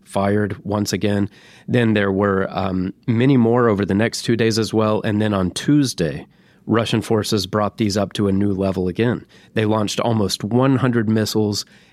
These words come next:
and thirty-five drones against civilian targets in Kyiv,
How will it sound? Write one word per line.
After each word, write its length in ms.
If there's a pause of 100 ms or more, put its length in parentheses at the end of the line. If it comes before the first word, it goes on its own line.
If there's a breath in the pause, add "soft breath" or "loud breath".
and 300
thirty-five 680
drones 640 (200)
against 320
civilian 480
targets 460
in 160
Kyiv, 480